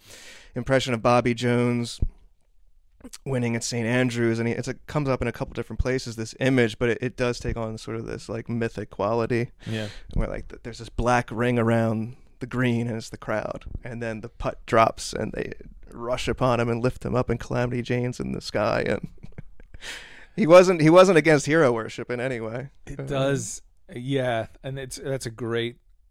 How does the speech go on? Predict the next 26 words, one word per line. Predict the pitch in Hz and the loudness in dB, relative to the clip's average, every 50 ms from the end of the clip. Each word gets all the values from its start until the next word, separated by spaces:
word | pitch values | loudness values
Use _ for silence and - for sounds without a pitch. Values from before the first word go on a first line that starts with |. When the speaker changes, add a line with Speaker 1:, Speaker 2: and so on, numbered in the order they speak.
| _ _ _ _ _ _ _ _ - | _ _ _ _ _ _ _ _ -6
Speaker 2:
part | - - 135 127 120 107 | -4 -2 0 0 0 -2
of | 104 | -4
the | 104 | -8
story, | 95 - - - - 120 110 107 107 104 104 101 101 | -8 -10 -10 -8 -6 -6 -4 -2 -2 -4 -4 -6 -6
reading | 101 104 107 104 104 104 | -8 -8 -8 -8 -8 -8
that, | 104 98 98 90 - | -8 -8 -8 -10 -10
that, | 117 107 | -10 -6
that | - 113 107 | -6 -6 -6
descrip-, | - 107 - - 113 101 - | -6 -10 -10 -10 -10 -8 -6
that | - 117 107 | -6 -6 -6
description | 110 - - 123 107 - 107 107 | -6 -6 -6 -8 -6 -6 -8 -8
makes | 110 117 110 - - | -6 -8 -8 -8 -10
it | 104 107 | -8 -8
into | 98 95 - 98 95 95 90 - - - - _ - - - - - _ - - - _ _ - | -8 -6 -6 -6 -6 -8 -10 -12 -20 -20 -20 _ -20 -20 -20 -20 -20 _ -20 -20 -20 _ _ -10
number | - 110 104 104 | -8 -6 -6 -6
twenty-three, | 98 - - 107 98 95 - - 101 95 95 92 92 95 - _ _ _ - | -6 -4 -4 -4 -4 -6 -6 -6 -6 -4 -4 -6 -6 -8 -14 _ _ _ -10
uh, | 104 104 101 98 95 95 98 | -8 -6 -6 -6 -6 -8 -8
and | - 113 104 | -10 -10 -10
it's | 104 95 - - | -10 -10 -12 -10
one | - 110 98 | -8 -8 -6
of | 95 | -6
my | 95 95 | -8 -8
favorite | 92 - 107 98 92 92 87 - | -6 -6 -6 -6 -6 -8 -8 -8
parts | - 104 95 92 - - 92 | -6 -6 -6 -6 -8 -10 -12
in | 87 | -12
the, | 90 85 82 | -12 -12 -14